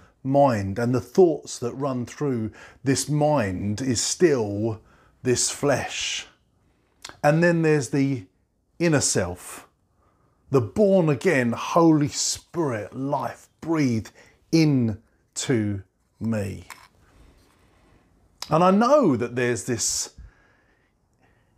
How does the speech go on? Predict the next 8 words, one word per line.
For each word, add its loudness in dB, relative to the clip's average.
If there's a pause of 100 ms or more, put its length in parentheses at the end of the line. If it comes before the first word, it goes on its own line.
(140)
inner 6
voice 2
that -4
isn't 2
my -2
true 0
inner 0
self, -4